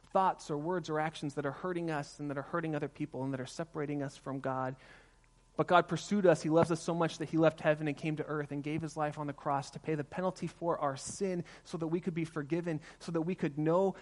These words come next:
our heavenly Father who was doing a rescue mission from heaven to earth, like a father looking for a,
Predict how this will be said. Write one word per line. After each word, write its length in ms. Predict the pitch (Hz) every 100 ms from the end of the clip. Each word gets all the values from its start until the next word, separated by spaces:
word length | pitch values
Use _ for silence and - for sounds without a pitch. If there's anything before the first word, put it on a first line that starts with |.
| -
our 60 | 135
heavenly 340 | 139 151 156 156
Father 440 | - 156 165 156
who 180 | 147 170
was 160 | 160
doing 240 | - 196 180
a 80 | 147
rescue 520 | 143 196 202 - 202
mission 300 | 185 175 180
from 180 | - 160
heaven 280 | 151 156
to 160 | 160 160
earth, 320 | 160 160 156
like 160 | 175 165
a 140 | 170 - -
father 420 | - 196 196 196
looking 320 | 180 185 196
for 220 | 175 -
a, 120 | 165